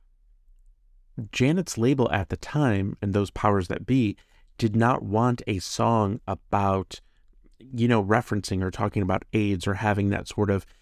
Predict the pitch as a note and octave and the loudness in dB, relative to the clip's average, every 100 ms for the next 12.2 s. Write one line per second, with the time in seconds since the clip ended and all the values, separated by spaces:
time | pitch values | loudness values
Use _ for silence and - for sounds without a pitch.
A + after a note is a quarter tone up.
0 | _ - - G#2+ G2+ G#2 - F#2+ F#2 F#2 | _ -14 -2 2 2 0 -2 -2 0 -2
1 | - B2 D3+ G#2+ - - - _ _ - | -4 -2 0 -2 -4 -8 -16 _ _ -4
2 | C#3+ G#3+ - B2 - G2+ F#2+ - _ - | -2 -2 -2 -6 -6 -4 -6 -8 _ -20
3 | - - A2 C#3 - - - - - - | -20 -2 0 0 -6 -12 -12 -20 -20 -8
4 | G#2 A#2+ A#2+ B2 - B2 G#2+ A2 - G2+ | -2 -2 -2 -2 0 2 2 0 -2 -4
5 | F#2+ A2 G2+ F2+ - D3 - - - - | -2 -2 -2 -4 -6 -6 -6 -10 -18 -20
6 | - - _ _ _ _ _ C3+ D#3+ F3 | -20 -20 _ _ _ _ _ -2 0 2
7 | E3+ G#3 C4+ G3+ D3+ C#3 A2 - A2 G#2 | 0 -2 -2 -2 -2 -2 -2 -2 0 0
8 | G2 G2+ D#3+ F3+ - G3+ - _ B2+ C3+ | -2 -2 -2 -2 -4 -4 -8 _ -4 -2
9 | D#3+ D3+ - - A#2+ B2 A2 - - _ | 0 -2 -4 -4 -2 -2 -2 -8 -14 _
10 | _ _ _ _ _ - - D3 E3 F3+ | _ _ _ _ _ -4 0 2 2 2
11 | D3+ C3+ C3+ D3+ A2 G2+ - - G#2+ G#2 | 2 2 2 2 4 2 2 -8 -2 0
12 | G2 F#2+ | 0 -4